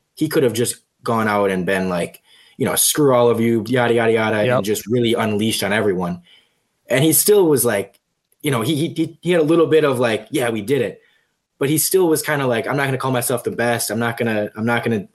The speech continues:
Speaker 1: say that I'm, I'm the best player in the world still." And it's like,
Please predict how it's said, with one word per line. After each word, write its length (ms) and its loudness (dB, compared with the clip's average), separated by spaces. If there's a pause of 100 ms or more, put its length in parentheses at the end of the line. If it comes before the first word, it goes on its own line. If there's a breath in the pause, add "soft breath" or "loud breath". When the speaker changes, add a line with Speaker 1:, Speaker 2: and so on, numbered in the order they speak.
Speaker 1:
say 280 2
that 100 2
I'm, 260 0
I'm 140 0
the 80 -2
best 240 0
player 160 2
in 80 2
the 80 0
world 240 2
still." 500 2 (560 loud breath)
And 140 0
it's 160 2
like, 220 -2